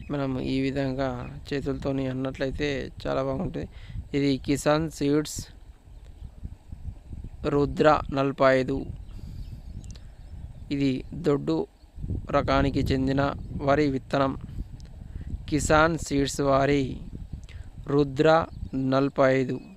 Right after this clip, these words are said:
ఇవి ఒక ఎకరానికి మనము ఇరవై ఐదు కిలోలు పోసుకోవాలి మిత్రులారా. ఇరవై కంటే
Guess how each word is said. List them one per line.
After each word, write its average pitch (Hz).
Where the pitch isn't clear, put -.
ఇవి 143
ఒక -
ఎకరానికి 143
మనము 139
ఇరవై 143
ఐదు 139
కిలోలు 139
పోసుకోవాలి 135
మిత్రులారా. 139
ఇరవై 143
కంటే 139